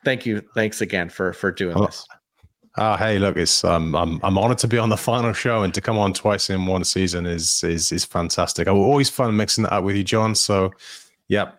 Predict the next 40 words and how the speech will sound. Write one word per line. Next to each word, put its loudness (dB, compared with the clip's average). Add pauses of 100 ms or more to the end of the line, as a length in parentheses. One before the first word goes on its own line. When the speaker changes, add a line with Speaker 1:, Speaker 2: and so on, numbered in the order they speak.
(240)
Speaker 2:
it's -6
been 2
my 2
pleasure. -2 (800)
Speaker 1:
Absolutely, -4
man. -4
And 0
I, 2
I 0
know 2
we're 4
gonna 2
do 4
it 6
again, 2
uh, 2
very 4
soon. 2
So 0
people -2
stay 0
tuned, 0
uh, 0
to -6
the 2
I 2
D -4
P -6
show 0
dot 0
com -2
as -6
well, 0
where 2
you -2
can -6
find -2
Jason, 0
his 0
rank. 0